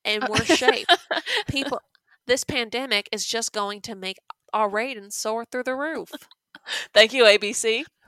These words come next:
Speaker 1: But yeah, I always said people were way too happy and stable under Obama.
Speaker 2: <laughs> <sighs> I,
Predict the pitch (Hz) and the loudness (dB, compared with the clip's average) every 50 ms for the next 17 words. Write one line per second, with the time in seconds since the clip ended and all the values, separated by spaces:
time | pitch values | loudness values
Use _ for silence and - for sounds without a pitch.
0 | - - - - - _ - - - 240 - - 262 277 277 320 370 381 370 320 | -20 -20 -20 -20 -20 _ -20 -14 -10 -2 2 4 4 4 4 4 2 0 -2 -4
1 | - - 339 339 247 - - 269 269 - 254 220 208 214 208 202 202 208 220 254 | -6 -4 -4 -4 -6 -6 -10 -12 -8 -6 -4 -4 -2 -4 -4 -4 -4 -6 -6 -4
2 | 269 285 285 - - - 285 277 262 254 247 - - 247 254 277 277 - - - | -6 -6 -8 -10 -10 -10 -8 -10 -10 -10 -12 -12 -12 -10 -10 -10 -10 -12 -12 -12
3 | - - - - - - - 285 240 254 277 262 214 170 165 - 196 202 208 196 | -10 -10 -8 -8 -6 -4 -4 -4 -4 -6 -6 -4 -4 -4 -2 -4 -4 -4 -4 -2
4 | - 196 190 190 185 190 214 - 208 - - - - 226 214 - - - _ _ | -2 -2 -4 -6 -8 -10 -10 -10 -12 -14 -14 -12 -12 -12 -12 -14 -16 -20 _ _
5 | _ _ _ - - _ _ - - _ _ - 440 - - - - - - - | _ _ _ -20 -20 _ _ -20 -20 _ _ -2 -2 -2 -2 -2 -4 -6 -10 -12
6 | _ - - - - 285 254 - - - _ _ _ _ _ _ _ _ _ _ | _ -16 -12 -8 -6 -6 -6 -6 -10 -20 _ _ _ _ _ _ _ _ _ _
7 | _ _ - - - - - - - - - - - - - - 466 440 440 440 | _ _ -16 -14 -12 -12 -12 -12 -14 -14 -16 -16 -18 -10 -4 0 0 2 4 4
8 | 440 440 415 359 294 233 240 - _ _ _ _ _ - _ _ _ _ _ - | 4 2 2 0 -2 -6 -8 -12 _ _ _ _ _ -20 _ _ _ _ _ -6
9 | - | -6